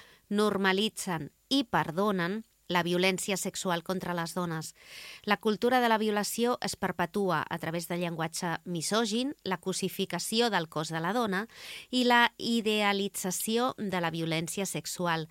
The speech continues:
creant una societat indiferent als drets de la dona. Tenint en compte aquesta definició i les, eh, estadístiques, és innegable que vivim en una cultura de la violació.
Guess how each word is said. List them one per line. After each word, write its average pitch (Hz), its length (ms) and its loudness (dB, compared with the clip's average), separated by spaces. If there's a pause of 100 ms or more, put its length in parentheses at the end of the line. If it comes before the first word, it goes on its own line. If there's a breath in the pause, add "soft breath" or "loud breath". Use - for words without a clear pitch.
(280 loud breath)
creant 214 400 4
una 247 200 2
societat 196 840 -2 (140)
indiferent 214 800 2 (240 soft breath)
als 185 320 2
drets 190 400 0
de 156 160 0
la 165 80 0
dona. 160 380 -4 (420 loud breath)
Tenint 226 240 2
en 220 100 4
compte 202 240 2
aquesta 180 460 0
definició 180 560 -2
i 220 80 0
les, - 300 -4 (100)
eh, 170 320 -2
estadístiques, 208 960 -4
és 196 300 -4
innegable 175 680 -2
que 180 140 -6
vivim 180 320 -2
en 170 160 0
una 165 140 -2
cultura 165 440 -4
de 165 80 -4
la 160 100 -6
violació. 156 580 -4